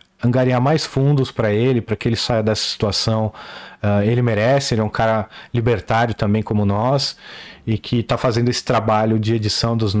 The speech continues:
dos meus vídeos de maneira completamente voluntária, não tá recebendo nem pedindo nada por isso, tá fazendo realmente por amor à causa, e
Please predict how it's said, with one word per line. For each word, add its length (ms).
dos 180
meus 240
vídeos 520
de 100
maneira 320
completamente 840
voluntária, 840
não 80
tá 120
recebendo 640
nem 140
pedindo 460
nada 260
por 200
isso, 400
tá 100
fazendo 300
realmente 420
por 160
amor 260
à 60
causa, 480
e 200